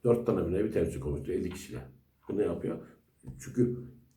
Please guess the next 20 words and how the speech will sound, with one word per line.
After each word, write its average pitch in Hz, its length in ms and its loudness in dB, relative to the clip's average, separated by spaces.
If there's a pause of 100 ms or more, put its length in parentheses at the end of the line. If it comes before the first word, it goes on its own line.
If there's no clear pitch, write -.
(640)
bu 131 340 4
da 127 180 6
bir - 200 -6
kat - 360 -2
malikleri 92 400 -2
kurulu 85 280 -4
karardır. - 480 -4
Ne? 131 160 6
Yönetim 92 420 2
planı. - 240 -2
Yönetim 110 300 2
planında 90 320 -2
demiş - 260 2
ki, - 240 -4 (200)
"Arkadaş 95 340 -2
biz - 100 -10
hepimiz 92 320 -2
bir 98 80 2
araya 90 160 2
gelemeyiz. 110 600 2